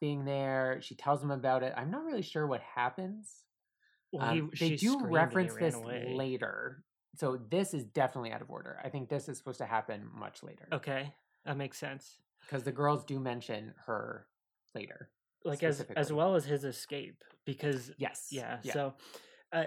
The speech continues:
Speaker 2: it was interesting. She looked like Carol Ann from Poltergeist.
Speaker 1: A little bit. I could see that.
Speaker 2: Yeah.
Speaker 1: So we go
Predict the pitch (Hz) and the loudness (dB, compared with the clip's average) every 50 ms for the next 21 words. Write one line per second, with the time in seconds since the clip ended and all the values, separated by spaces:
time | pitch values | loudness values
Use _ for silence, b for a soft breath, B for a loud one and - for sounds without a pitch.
0 | - - - 151 156 160 156 175 180 170 160 - 160 147 - - 160 180 190 233 | 0 0 4 4 6 6 6 4 4 4 -2 -2 -2 -2 0 0 0 0 2 2
1 | 247 175 - - - - 135 139 147 139 120 117 113 123 131 117 113 107 - 117 | 0 0 -2 -6 -8 -6 -2 0 0 0 0 -2 -4 -4 -4 -6 -6 -10 -12 -14
2 | 117 107 - - 131 131 - 123 110 - - 277 330 339 226 156 175 113 127 - | -16 -14 -10 -10 -10 -10 -10 -12 -14 -10 -8 -4 -2 -2 -2 -2 -2 -2 -4 -4
3 | - - _ - 156 - - - - - 101 - 107 113 - 240 131 120 104 b | -8 -14 _ -14 -12 -12 -12 -12 -12 -10 -6 -2 -2 -2 -2 -4 -8 -10 -14 b
4 | b b b b b b _ - 139 135 139 139 135 160 160 165 165 165 165 160 | b b b b b b _ -2 -2 0 0 2 4 6 6 8 6 6 4 2
5 | - - | 0 -4